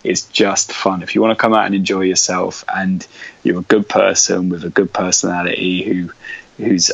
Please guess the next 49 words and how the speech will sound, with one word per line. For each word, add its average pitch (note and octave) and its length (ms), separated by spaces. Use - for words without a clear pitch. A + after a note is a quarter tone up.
open-minded F#2 680
and F2+ 120
doesn't, F#2+ 400
doesn't F#2+ 400
mind G2 340
listening F#2+ 300
to - 100
something, F#2 600
it, G2+ 240
so - 180
say A2 220
you're G#2 160
an G#2 60
Afrobeats F#2+ 520
fan, F#2+ 300
but F2+ 120
you, F2 140
you, G2+ 280
you, F#2 480
you F#2+ 200
don't G2 160
mind F#2+ 160
listening F#2+ 260
to - 100
a - 40
pop, - 340
bit F#2+ 120
of - 80
pop F#2+ 240
music, G2 560
we G#2+ 80
will C3 160
touch - 340
on G#2 100
every G2 220
genre, F#2 440
but F#2+ 100
you G2 80
just G#2+ 160
gotta - 160
have G2 160
an F#2+ 100
open F#2 320
mind F#2 320
and F2+ 280
be F#2 140
ready F#2+ 220
to - 160
accept - 480